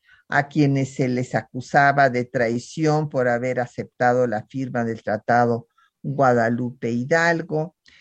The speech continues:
Eh, después, eh, pues, había, como ustedes imaginarán, una crisis terrible, económica, mm, pues,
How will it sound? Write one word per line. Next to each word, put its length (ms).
Eh, 320
después, 880
eh, 260
pues, 220
había, 380
como 180
ustedes 380
imaginarán, 640
una 260
crisis 520
terrible, 840
económica, 1300
mm, 240
pues, 320